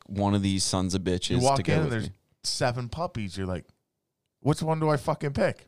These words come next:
Speaker 2: Right?
Speaker 1: Yeah, so we go, for those of you who don't know, Jonathan's sister's husband's cousin's uncle's roommate's third cousin, someone in the family,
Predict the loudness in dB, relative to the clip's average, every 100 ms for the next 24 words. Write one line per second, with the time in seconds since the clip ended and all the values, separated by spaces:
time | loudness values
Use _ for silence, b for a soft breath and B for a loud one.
0 | -4 2 4 4 2 0 0 0 0 -6
1 | -12 -6 -4 -4 4 6 6 4 0 4
2 | 6 6 2 2 2 0 -6 _ _ _
3 | -2 -2 4 6 6 4 2 2 0 -4
4 | -8 _ _ _ _ _ _ _ _ _
5 | _ _ _ 2 4 4 2 2 2 4
6 | 2 -2 -4 -2 0 0 -2 -2 -4 -4
7 | -6 -6 -8 -10 _ _ _ -2 2 2
8 | 2 0 2 0 -2 -4 -6 -10 -16 _
9 | -4 0 0 0 -2 -2 -2 -4 0 0
10 | 2 2 0 -4 -6 -6 0 0 0 -2
11 | 0 0 0 0 0 -2 -4 -4 0 0
12 | 2 0 -2 -4 -2 0 2 0 0